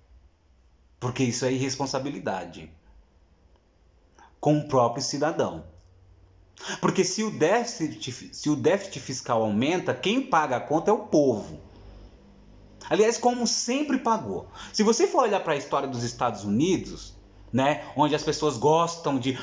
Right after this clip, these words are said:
ó, porque nos Estados Unidos a, a, a, a, o livre mercado, eh, o mercado, o mercado, o mercado, a privatização,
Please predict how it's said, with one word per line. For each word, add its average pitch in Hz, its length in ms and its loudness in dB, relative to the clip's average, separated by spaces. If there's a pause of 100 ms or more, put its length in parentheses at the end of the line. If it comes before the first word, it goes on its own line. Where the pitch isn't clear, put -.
(100)
ó, 156 140 4
porque 156 140 -4
nos 127 160 0
Estados 127 400 0
Unidos 151 680 2 (160)
a, 127 60 2
a, 127 320 0
a, - 400 -4
a, - 100 0
o 135 100 4
livre 180 380 6
mercado, 160 1080 4 (200)
eh, 131 420 4
o 139 140 0
mercado, 160 640 4
o 175 40 6
mercado, 131 520 4
o - 20 0
mercado, 165 540 4
a 147 80 2
privatização, 139 1200 0